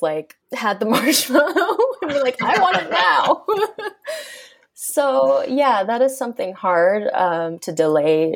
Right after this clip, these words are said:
gratification and the immediate kind of gratification with, with dopamine and, and substances and stuff like that. Those are definitely related. And again, addiction by definition is, you know, something that you keep doing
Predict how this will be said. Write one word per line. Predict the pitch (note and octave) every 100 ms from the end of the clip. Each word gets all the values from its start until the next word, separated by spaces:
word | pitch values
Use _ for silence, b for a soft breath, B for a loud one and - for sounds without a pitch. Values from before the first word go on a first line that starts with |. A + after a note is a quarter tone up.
| -
gratification | D3+ D#3 - - - D#3 - F#3+ F#3+
and | E3 D#3 - - D#3+
the | E3
immediate | E3+ E3+ F3 F3+ E3
kind | - E3
of | D#3
gratification | - D#3+ - - D#3+ D#3+ D#3 D3
with, | D3 _
with | - D3+ -
dopamine | D#3+ D#3+ E3 D#3 D3+ D3
and, | D3+ D3 -
and | D3+
substances | F#3 F#3 - E3+ D#3 - D3+ D3
and | D3+
stuff | - D3+
like | D3+ -
that. | D3+ D3 - _
Those | G3 F#3
are | F3
definitely | D#3+ D#3+ E3 D#3 D3+ D3 _ -
related. | F3+ D3 D3+ C#3+ C3+ -
And | C#3+ C#3+ -
again, | E3+ D#3+
addiction | D3+ D3+ - - E3 D3+ D3 - _
by | D#3+ D3+
definition | D#3+ D#3 D3 D#3+ - D#3
is, | D3 C#3+ - -
you | D#3 D3+
know, | C#3+
something | - D3 D3 D3+
that | D3 C#3+ - - _ _ _ _
you | F3
keep | - - G3+ - _ _ -
doing | - A3+ G3+ E3+ E3 E3